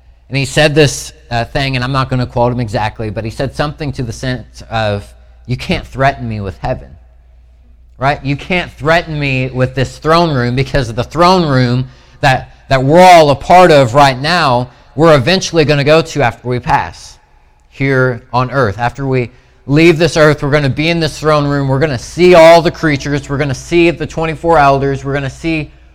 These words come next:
all, all of creation worshiping the one who saved us.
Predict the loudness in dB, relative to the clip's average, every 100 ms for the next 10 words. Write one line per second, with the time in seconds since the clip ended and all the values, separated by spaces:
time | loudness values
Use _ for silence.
0 | _ 0 2 4 4 4 0 -8 -20 -20
1 | -6 -4 0 0 -2 -4 -6 -6 -10 _
2 | -20 -4 2 2 2 -4 -4 -4 -2 -6
3 | -10 -10 0 2 4 2 -2 -4 -2 -2
4 | -2 -6 -12 -12 -18